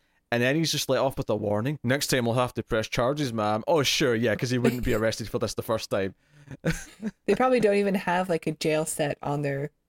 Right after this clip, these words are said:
Speaker 2: lot.
Speaker 1: Probably not. <laughs> So, so, and this is where we get the great moment where she just randomly in the mid conversation says, "Why don't we have some of these co-, coffee beans? They're great. They come from the mountains of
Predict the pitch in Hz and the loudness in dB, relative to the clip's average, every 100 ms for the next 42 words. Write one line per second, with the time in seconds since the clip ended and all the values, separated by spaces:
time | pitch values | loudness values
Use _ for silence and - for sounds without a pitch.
0 | _ 156 156 147 107 92 110 110 107 - | _ -2 2 2 0 -2 -2 -2 0 0
1 | 240 - 220 202 220 - 226 - 214 - | -2 -4 -2 -2 -2 -2 -4 -4 -8 -8
2 | _ - 269 262 - - 175 - - 214 | _ -10 -4 -4 -4 -2 -2 -2 -4 -6
3 | - 214 233 220 208 180 147 - - 139 | -6 -12 -10 -8 -10 -12 -16 -12 -2 2
4 | 135 135 - 139 156 151 151 139 131 127 | 4 2 2 2 4 2 2 0 0 0
5 | 117 120 107 110 113 104 - 117 127 - | 0 0 0 0 0 -2 -2 -2 -2 -4
6 | 117 113 120 120 117 113 113 113 - 110 | 0 0 0 -2 -2 -2 -2 -2 -2 -4
7 | 107 113 110 113 110 113 - _ _ 202 | -2 -2 -2 -2 0 -2 -4 _ _ 0
8 | 311 269 160 - 170 151 180 - 339 392 | 2 2 2 0 0 0 -2 -2 0 0
9 | - 330 - 330 135 110 110 123 160 160 | 0 -2 0 0 0 -2 -4 -2 -2 -2
10 | 226 359 190 131 - 160 - 165 160 165 | -2 0 2 0 0 -2 -2 -4 0 0
11 | 170 185 180 170 170 | -2 -4 -2 -2 -4